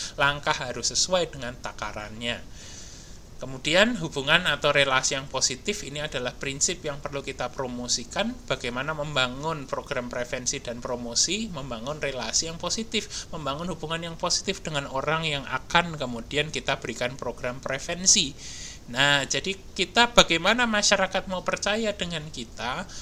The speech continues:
kalau kemudian kita tidak membangun hubungan yang positif dulu, tidak serawung dulu, tidak kemudian membentuk impresi positif dulu.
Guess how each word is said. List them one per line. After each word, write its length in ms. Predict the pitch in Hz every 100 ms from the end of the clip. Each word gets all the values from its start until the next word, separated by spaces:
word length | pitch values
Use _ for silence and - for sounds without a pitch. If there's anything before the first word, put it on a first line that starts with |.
| - -
kalau 480 | 127 117 120 180 226 -
kemudian 480 | 156 147 127 160 185
kita 320 | 180 - 170
tidak 240 | 156 - 147
membangun 720 | 160 151 127 156 175 160 139
hubungan 400 | 139 131 135 156
yang 160 | 165
positif 480 | 160 165 190 196 190
dulu, 240 | 233 214 -
tidak 240 | 139 123
serawung 560 | - 131 139 170 175 180
dulu, 320 | 226 214 196
tidak 480 | 143 - 131 113 131
kemudian 400 | 117 113 156 160 - - -
membentuk 320 | 139 131 156
impresi 480 | 160 151 160 - 175
positif 560 | 175 - 185 190 -
dulu. 320 | - 220 180